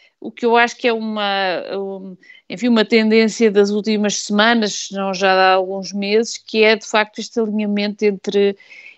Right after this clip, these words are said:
entre, hum, a, a administração Biden e, e o governo de Scholz,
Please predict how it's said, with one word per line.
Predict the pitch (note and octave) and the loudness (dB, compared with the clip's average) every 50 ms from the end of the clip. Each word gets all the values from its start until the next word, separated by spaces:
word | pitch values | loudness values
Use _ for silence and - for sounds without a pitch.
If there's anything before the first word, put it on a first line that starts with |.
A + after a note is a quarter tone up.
| _ - | _ -2
entre, | - G#3 G#3+ G#3 G#3 - - G#3+ G3 G3+ F#3+ F#3 F#3 F3+ F3+ F3+ | 2 2 2 2 0 -2 -2 2 4 4 4 6 4 4 2 2
hum, | F3 F3+ F#3 F3+ F3 F3 - - - - - - - - _ _ | 0 -2 -4 -4 -6 -8 -12 -18 -20 -20 -20 -20 -20 -20 _ _
a, | - - F#3+ F3+ F3 - - - - G3 | 0 2 4 4 4 4 2 2 2 2
a | G3+ | 2
administração | G3 G3 F#3 - A#3 A3 - A#3+ A3+ A3 G#3 | 2 0 -2 -2 -4 0 0 2 2 4 4
Biden | G#3 G3 G3+ G#3+ G#3+ G#3 A3+ A#3 A#3 A#3 | 4 4 6 4 4 2 0 -2 -2 -6
e, | A3+ - - G#3 G#3 - - - | -8 -10 -10 -10 -12 -12 -10 -10
e | G#3+ G#3+ | -10 -10
o | |
governo | F#3 - F#3+ F#3 G#3 G#3 G3+ G3+ G3+ F3+ | -10 -10 -4 2 2 2 2 2 -2 -6
de | - | -8
Scholz, | - - - A3 G#3 G#3 A3 A3 - - - | -10 -4 0 2 2 2 2 -2 -6 -14 -20